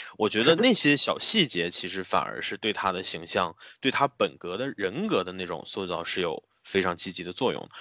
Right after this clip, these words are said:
Speaker 1: 而这一步让我感受到的就是旺达一直处在这种压迫之下，巨大的压力之下，而这种状态下，
Speaker 2: 可是你
Speaker 1: 其实他是很痛苦的。
Speaker 2: 可是你要想啊，这部，这部电视剧是在什么时候发生的？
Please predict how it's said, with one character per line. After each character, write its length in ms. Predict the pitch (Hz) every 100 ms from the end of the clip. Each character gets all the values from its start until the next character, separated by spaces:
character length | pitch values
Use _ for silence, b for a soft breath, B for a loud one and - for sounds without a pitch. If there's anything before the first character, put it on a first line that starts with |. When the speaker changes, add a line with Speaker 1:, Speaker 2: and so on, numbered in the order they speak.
| B B
Speaker 1:
而 140 | 120
这 160 | 131 202
一 120 | 139
步 200 | 131 131
让 160 | 123 110
我 100 | 113
感 200 | 107 -
受 100 | 104
到 140 | 107
的 100 | 101
就 140 | 104 98
是 140 | 104
旺 180 | 107 95
达 160 | 87
一 80 | 101
直 180 | 92 90
处 240 | - -
在 180 | - 90
这 120 | 87
种 120 | 87 -
压 200 | 98 101
迫 200 | - 98
之 100 | -
下， 140 | - -
巨 140 | 110
大 140 | 101 95
的 100 | 92
压 200 | 101 110
力 100 | 95
之 140 | -
下， 200 | - - b b b -
而 120 | 117
这 100 | 180
种 140 | 170
状 140 | 226 156
态 120 | 110
下， 160 | 120
Speaker 2:
可 20 | 107
是 60 |
你 40 | -
Speaker 1:
其 80 |
实 80 | 101
他 100 | -
是 60 | 107
很 160 | -
痛 180 | - 120
苦 160 | - -
的。 80 | - _ _ _ _
Speaker 2:
可 140 | - 165
是 100 | 226
你 80 |
要 160 | 190 220
想 220 | - 131
啊， 300 | 113 123 127 -
这 140 | - 185
部， 180 | 175 170
这 220 | 170 214
部 100 | 190
电 180 | 190 180
视 60 |
剧 160 | 175 175
是 100 | 170
在 120 | 180
什 120 | 135
么 120 | 123 151
时 100 | 139
候 100 | 131
发 200 | 127 113
生 200 | 113
的？ 140 | 110